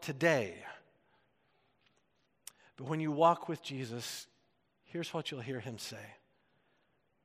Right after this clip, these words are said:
In Matthew eleven, he says, "Come to me, all of you who are weary and burdened, and I will give you rest." And he says in John five, "Truly I tell you, anyone,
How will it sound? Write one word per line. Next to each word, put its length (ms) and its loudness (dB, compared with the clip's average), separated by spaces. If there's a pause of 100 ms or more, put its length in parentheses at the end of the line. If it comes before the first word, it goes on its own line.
(160)
In 100 -10
Matthew 320 0
eleven, 280 4
he 60 0
says, 280 -4
"Come 260 -2
to 60 -4
me, 300 -4
all 420 0
of 180 -8
you 140 -6
who 180 -4
are 140 -2
weary 420 -2
and 160 -6
burdened, 280 -6
and 120 -8
I 180 -2
will 140 -8
give 240 -16
you 100 -20
rest." 600 -16 (1500)
And 80 -8
he 60 -4
says 200 4
in 80 0
John 240 4
five, 320 4
"Truly 340 4
I 80 8
tell 260 4
you, 360 2 (200)
anyone, 760 8